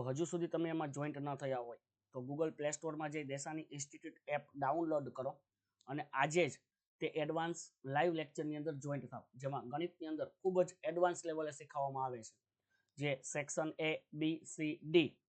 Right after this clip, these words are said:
જેની અંદર પાયાથી લઈ અને એડવાન્સ લેવલ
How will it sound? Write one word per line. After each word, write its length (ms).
જેની 340
અંદર 260
પાયાથી 540
લઈ 120
અને 140
એડવાન્સ 360
લેવલ 220